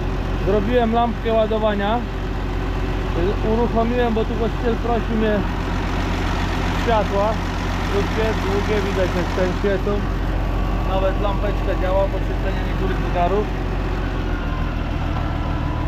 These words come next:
O, jest, zaświeca się lampeczka od ładowania. Uruchomiłem ładowanie, uruchomiłem wszystkie odpalania z tego przekaźnika, uruchomiłem go, zlutowałem, tak jak mówiłem.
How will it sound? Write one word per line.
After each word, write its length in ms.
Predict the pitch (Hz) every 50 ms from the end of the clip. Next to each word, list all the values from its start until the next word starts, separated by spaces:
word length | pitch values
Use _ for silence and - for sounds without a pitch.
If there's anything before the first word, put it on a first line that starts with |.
| - - - - - - - - - - - - - - - - - - - - - - - - - - - - - - - - - - - - - - - - - -
O, 160 | 139 123 113 - - - - - - - - - - -
jest, 340 | 151 156 160 165 160 - -
zaświeca 460 | 160 147 143 - 180 160 147 - 147
się 120 | - - 151
lampeczka 460 | 151 147 143 - 156 139 - - 151
od 60 | 139
ładowania. 560 | 143 143 139 139 135 151 165 170 170 170 156 - - - - - - - - - - - -
Uruchomiłem 640 | - 170 170 170 - 175 170 165 170 170 165 160 160
ładowanie, 680 | 165 156 160 151 156 156 175 185 180 180 185 185 185 175 - - - - - - - - - -
uruchomiłem 1000 | - 180 165 165 175 170 160 - 185 175 170 175 180 180 175 175 170 165 160 151
wszystkie 480 | - - - 180 - - - 175 160
odpalania 680 | 165 165 - - 202 190 190 190 190 190 190 190 190 190 160 - - - - - _ - - - - - _ _ _ _ _
z 100 | - -
tego 280 | - 175 156 147 160 143
przekaźnika, 680 | - - 165 - 170 160 147 151 175 170 - 160 147
uruchomiłem 600 | 147 151 156 156 151 165 160 160 160 160 160 156
go, 100 | 147 151
zlutowałem, 580 | 139 165 170 160 - 156 147 160 156 156 151 147
tak 140 | 156 147 147
jak 100 | 143 143
mówiłem. 320 | 156 151 151 156 151